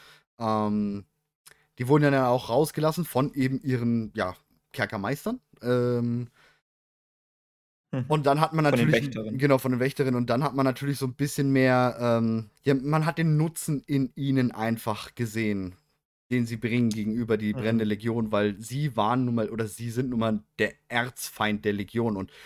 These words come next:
Speaker 1: vor denen hat tatsächlich die Legion einfach mächtig Schiss, von den Demon Huntern. Die sind da
Speaker 2: Mhm.
Speaker 1: wirklich, ähm, sehr gut drin, die zu erledigen.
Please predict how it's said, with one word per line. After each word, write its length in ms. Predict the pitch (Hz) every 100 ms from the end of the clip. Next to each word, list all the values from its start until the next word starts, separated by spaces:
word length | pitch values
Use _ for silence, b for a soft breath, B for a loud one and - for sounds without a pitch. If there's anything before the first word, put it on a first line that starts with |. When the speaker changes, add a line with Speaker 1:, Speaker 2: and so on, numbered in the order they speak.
| B B -
Speaker 1:
vor 140 | 160
denen 500 | 143 - 170 269 226
hat 140 | 202 -
tatsächlich 480 | 214 165 156 185
die 100 | -
Legion 420 | 180 180 120 151 -
einfach 340 | 127 - -
mächtig 380 | - 110 - 165
Schiss, 400 | - 220 - - _ _ -
von 140 | 123
den 120 | 117
Demon 300 | 107 113 101
Huntern. 380 | 101 92 87 78 b b b _ _ _ -
Die 100 | 117
sind 220 | 139 123
da 140 | 147 127
Speaker 2:
Mhm. 0 |
Speaker 1:
wirklich, 480 | 139 165 170 - 143
ähm, 260 | 147 147
sehr 180 | 123 139
gut 360 | 165 180 - - -
drin, 340 | 135 117 101 _ _ -
die 80 | 110
zu 120 | -
erledigen. 500 | 104 117 107 82 73